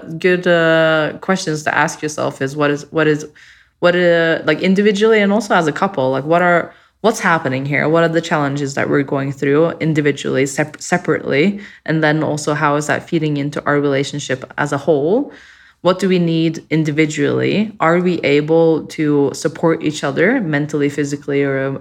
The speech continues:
um, emotionally? Um, where are we able to show up and where are we able to not show up? Can we communicate these things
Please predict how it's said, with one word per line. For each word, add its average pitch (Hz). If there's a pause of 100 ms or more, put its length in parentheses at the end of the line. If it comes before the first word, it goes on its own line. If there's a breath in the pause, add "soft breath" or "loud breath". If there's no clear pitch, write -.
(100)
um, 131 (220)
emotionally? 185 (680 loud breath)
Um, 147 (120)
where 170
are 165
we 160
able 151
to 151
show 143
up 196
and 160
where 147
are 143
we 143
able 139
to 147
not 170
show 143
up? 139 (460)
Can 175
we 175
communicate 175
these 143
things 143